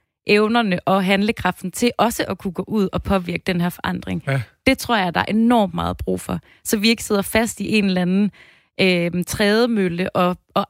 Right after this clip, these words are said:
Speaker 1: bare afventer, at den forandring kommer oppefra.
Speaker 2: Ja. Øh, godt svar.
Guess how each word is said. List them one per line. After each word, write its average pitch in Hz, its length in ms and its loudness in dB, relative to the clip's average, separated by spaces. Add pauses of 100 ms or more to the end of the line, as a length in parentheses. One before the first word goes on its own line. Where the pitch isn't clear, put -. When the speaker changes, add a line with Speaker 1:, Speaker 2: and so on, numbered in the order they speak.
Speaker 1:
bare 190 260 4
afventer, 202 600 0
at - 140 -4
den 185 180 2
forandring 165 540 0
kommer 185 280 2
oppefra. - 580 -4
Speaker 2:
Ja. 135 80 -2 (800)
Øh, 120 240 0 (100)
godt 175 160 2
svar. 139 360 0